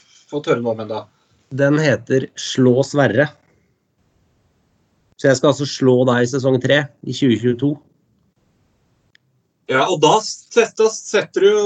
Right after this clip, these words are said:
Speaker 1: meg i en litt spesiell, eh, situasjon,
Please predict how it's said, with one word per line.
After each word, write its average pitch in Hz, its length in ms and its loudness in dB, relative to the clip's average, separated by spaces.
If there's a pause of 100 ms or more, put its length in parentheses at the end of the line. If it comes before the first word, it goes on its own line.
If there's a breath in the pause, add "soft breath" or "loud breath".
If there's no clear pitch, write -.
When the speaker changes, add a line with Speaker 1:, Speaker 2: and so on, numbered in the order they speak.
Speaker 1:
meg 147 240 2
i 175 80 2
en 185 140 -2
litt 175 100 -4
spesiell, 160 840 -4 (180)
eh, 170 1080 -4
situasjon, 180 560 0